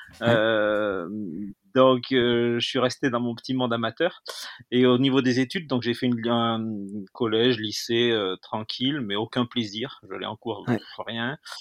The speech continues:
Speaker 2: Euh, moi, je rentre à l'U fraps de Lyon, ça devait être fin des années quatre-vingts,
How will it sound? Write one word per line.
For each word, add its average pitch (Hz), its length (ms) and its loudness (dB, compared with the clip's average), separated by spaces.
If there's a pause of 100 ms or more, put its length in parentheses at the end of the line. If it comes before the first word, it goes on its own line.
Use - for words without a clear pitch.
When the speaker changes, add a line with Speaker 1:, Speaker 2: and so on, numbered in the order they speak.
(240)
Speaker 2:
Euh, 120 540 4
moi, 135 520 6
je 131 120 2
rentre 139 300 4
à - 20 8
l'U 135 100 2
fraps 120 380 4
de 143 80 4
Lyon, 139 560 4
ça 123 180 -2
devait 110 200 -2
être - 120 -4
fin 151 220 0
des 131 180 -2
années 131 220 0
quatre-vingts, 123 760 -2